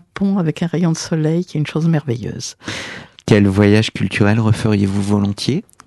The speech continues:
Speaker 1: Venise tous les jours. <laughs>
Speaker 2: Allons faire ailleurs, si vous le voulez bien, Françoise Hilde Seymer. Vous devez vous exiler. Quels sont les deux livres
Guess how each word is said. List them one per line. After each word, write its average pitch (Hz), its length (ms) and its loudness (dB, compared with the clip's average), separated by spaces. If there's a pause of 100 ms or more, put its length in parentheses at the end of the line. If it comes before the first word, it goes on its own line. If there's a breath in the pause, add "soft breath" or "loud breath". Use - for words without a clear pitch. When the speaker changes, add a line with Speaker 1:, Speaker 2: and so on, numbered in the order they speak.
Speaker 1:
Venise 196 560 2
tous - 120 -6
les 185 100 0
jours. 151 380 -6
<laughs> - 1400 -2
Speaker 2:
Allons 104 220 6
faire 101 220 2
ailleurs, 104 300 4
si - 220 -4
vous 92 120 4
le 92 80 4
voulez 92 200 4
bien, 95 160 4
Françoise 98 380 0
Hilde 95 220 2
Seymer. 117 280 2
Vous 104 160 -2
devez 98 240 4
vous 98 200 -2
exiler. 101 460 0
Quels 101 180 0
sont - 140 0
les 92 120 4
deux 113 200 4
livres 160 420 -2